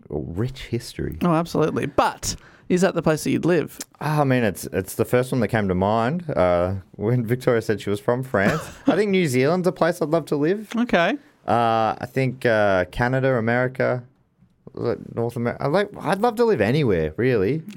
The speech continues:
Speaker 2: Yeah.
Speaker 1: I do have a dream of living in N Y C,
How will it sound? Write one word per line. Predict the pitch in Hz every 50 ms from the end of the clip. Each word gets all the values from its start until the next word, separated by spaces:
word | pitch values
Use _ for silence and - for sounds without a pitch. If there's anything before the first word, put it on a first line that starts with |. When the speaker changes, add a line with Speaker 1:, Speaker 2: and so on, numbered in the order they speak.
| 156
Speaker 2:
Yeah. | - 160 156 156 151 151 143
Speaker 1:
I | 143
do | 143 196 208
have | 220 226 190
a | 202
dream | - 143 139 139 139
of | 139 127 110
living | 120 123 110 117 113
in | 113 110 107 101 95 92 - _ _ _ -
N | 113 135 135 139
Y | 131 123 120 117 113
C, | - - - - - 120 123 120 110 87 69 67 67